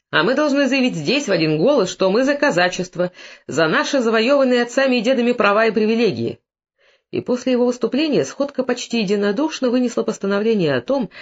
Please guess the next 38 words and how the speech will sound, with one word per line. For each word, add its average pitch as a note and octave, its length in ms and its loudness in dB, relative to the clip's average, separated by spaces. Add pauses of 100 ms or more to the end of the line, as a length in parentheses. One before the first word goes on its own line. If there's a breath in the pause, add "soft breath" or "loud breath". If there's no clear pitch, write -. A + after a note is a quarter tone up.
(140 loud breath)
что A#3 200 -4
мунгаловцы C#4+ 520 0
требуют C4+ 460 0
восстановления A3+ 840 0
казачьего A3 560 -2
звания, F3+ 460 -2 (300 loud breath)
требуют C4 340 0
созвать A#3 380 0
в - 40 -20
Чите B3 320 0
новый, G#3+ 440 2
более G#3+ 380 0
правомочный G3 560 0
съезд - 300 -4
из A3 120 -6
представителей B3 720 0
всех B3 300 -4
станиц C#4 500 -4
и C#4 140 -2
казаков-фронтовиков, A#3+ 1040 -2 (300 loud breath)
чтобы G3 240 -2
пересмотреть A#3 600 0
вопрос - 360 -4
о B2+ 60 -4
казачестве. - 600 -6 (960 loud breath)
То, D#4+ 160 0
что D4+ 160 -4
происходило C#4 520 0
в C4 60 -2
те B3 140 0
дни B3+ 160 -2
в B3+ 40 0
Мунгаловском, A3 800 -2
происходило A#3 520 0
по G#3+ 140 0
всей C#4 320 -2
Орловской F#3 420 -2
станице, B2+ 580 -6